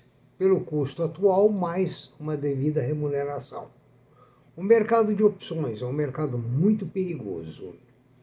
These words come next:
É um mercado onde você lança, você tem um papel, você lança a opção,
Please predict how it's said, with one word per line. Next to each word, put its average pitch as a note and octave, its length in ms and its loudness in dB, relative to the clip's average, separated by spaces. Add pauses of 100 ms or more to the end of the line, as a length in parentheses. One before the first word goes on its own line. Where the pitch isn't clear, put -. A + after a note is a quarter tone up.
(260)
É D3 60 -8
um E3+ 80 -2
mercado G#3 500 4
onde E3 160 0
você C3 540 -2 (180)
lança, E3+ 760 4 (140)
você - 220 -16
tem - 120 -8
um C#3 120 -4
papel, B2+ 440 -10
você C#3+ 140 -14
lança C3+ 460 -2
a - 20 -10
opção, A#2 560 -12